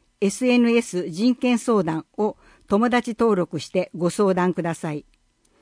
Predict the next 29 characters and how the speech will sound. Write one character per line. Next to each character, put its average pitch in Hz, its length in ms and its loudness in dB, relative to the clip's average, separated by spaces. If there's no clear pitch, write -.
ア 185 120 -2
カ 233 180 2
ウ 247 80 4
ン 240 80 4
ト 226 140 2
名、 165 280 0
エ 190 140 -2
ス 247 160 -2
エ 233 100 4
ヌ 226 100 4
エ 220 100 4
ス - 300 -8
人 214 280 0
権 226 240 0
相 190 240 0
談。 156 280 -8
検 240 260 0
索 240 280 -2
ア 214 80 2
イ 220 100 0
デ 202 100 2
ィ 175 140 4
ー、 147 60 -12
ア 190 100 -4
ッ - 100 -8
ト 247 140 2
マ 240 180 4
ー 185 60 -4
ク、 165 320 -6